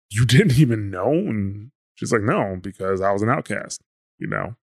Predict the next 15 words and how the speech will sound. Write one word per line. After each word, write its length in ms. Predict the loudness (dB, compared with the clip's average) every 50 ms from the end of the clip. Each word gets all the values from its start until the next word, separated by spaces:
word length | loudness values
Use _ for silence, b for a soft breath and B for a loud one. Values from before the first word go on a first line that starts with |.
| _ _ _
Why 260 | -4 0 2 2 4
would 140 | 4 4 4
they, 160 | 4 2 2
why 240 | 2 0 0 2 2
would 320 | 2 2 0 -2 -2 -8 _ _ _ _ _ _ _
anything 180 | -2 -2 0 0
say?" 120 | 0 0
But 180 | 0 0 -2 B B B -2
I 120 | 0 0 0
am 140 | 0 2
a 100 | 2 2
little 260 | 2 2 2 2 0 2
surprised 720 | 2 0 0 2 0 2 2 2 2 2 2 2 2 0
that 240 | 0 0 -2 -4 -8 -14 _ _ _ _ _ _ _ _ _ _ _ _ _ _ -6
Rost 600 | -4 0 2 4 4 4 2 2 0 -4 -6 -6